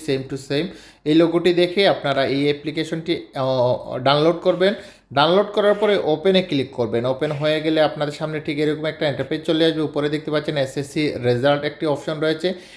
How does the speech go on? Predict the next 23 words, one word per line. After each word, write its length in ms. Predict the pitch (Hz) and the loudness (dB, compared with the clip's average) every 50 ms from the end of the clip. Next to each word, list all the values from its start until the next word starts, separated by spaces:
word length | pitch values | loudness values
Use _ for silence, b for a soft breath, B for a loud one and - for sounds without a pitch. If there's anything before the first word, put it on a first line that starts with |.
| B B B | B B B
এটাতে 320 | 156 160 175 190 190 202 | -2 2 2 4 2 2
ক্লিক 280 | 202 202 202 196 190 - | 0 2 0 0 0 2
করলে 240 | 208 202 196 196 | 2 4 4 4
এখানে 200 | 185 165 175 170 | 4 2 2 0
দেখতে 240 | 165 165 160 165 160 | 0 -2 -4 -2 0
পাচ্ছেন 300 | 156 156 156 - 170 160 | -2 -2 0 0 -2 -2
কেন্দ্রীয় 440 | 151 - 175 165 165 160 170 175 170 | -2 -2 -2 -2 0 2 0 0 0
সার্ভার 460 | 165 - 151 147 - 135 156 160 160 | 0 0 0 0 0 2 2 2 4
রয়েছে 400 | 165 175 170 170 165 - - 180 180 | 4 4 2 2 0 -2 -2 0 0
এবং 420 | - - 139 139 139 147 147 143 | 0 0 0 0 0 0 -2 0
আপনাকে 600 | 131 127 - 139 135 135 - 151 156 160 160 165 B B B B B | -2 -2 -2 -4 -6 -6 -4 -4 -4 -4 -4 -4 B B B B B
এসএমএস 480 | 139 147 143 - - 190 190 185 190 208 | -2 -2 -2 0 2 2 2 2 2 2
এর 100 | 196 185 | 2 2
মাধ্যমে, 600 | 175 165 156 147 143 143 175 175 160 139 143 156 | 4 2 2 2 2 2 2 2 4 2 2 2
আহ, 500 | 160 - 123 131 135 135 131 127 123 120 | 0 0 0 0 2 2 2 0 0 2
ডাউনলোডের 500 | 143 143 147 147 147 147 143 143 139 135 | 2 2 2 2 2 2 2 4 4 4
একটা 240 | 135 135 135 151 143 | 2 2 0 -2 -2
অপশন 540 | - - 156 147 143 147 - - 175 156 143 | -2 0 0 0 0 -2 -4 -2 -2 -2 0
রয়েছে 340 | 127 117 113 113 - 127 113 | 0 -2 -2 -2 -4 -4 -4
রেজাল্ট। 360 | 113 110 104 113 110 110 - | -4 -4 -2 -2 -4 -2 -2
তো 60 | 143 | 0
এসএমএস 440 | 139 143 139 - 165 165 165 165 180 | 0 0 0 0 -2 -2 -2 0 0
এর 80 | 180 | -2